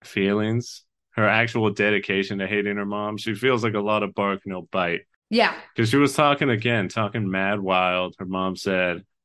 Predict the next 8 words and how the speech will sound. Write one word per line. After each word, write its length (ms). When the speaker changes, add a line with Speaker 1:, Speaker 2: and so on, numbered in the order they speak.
Speaker 1:
"Listen, 420
you 100
ain't 160
gonna 140
stay 240
in 80
Halloween 440
Town. 320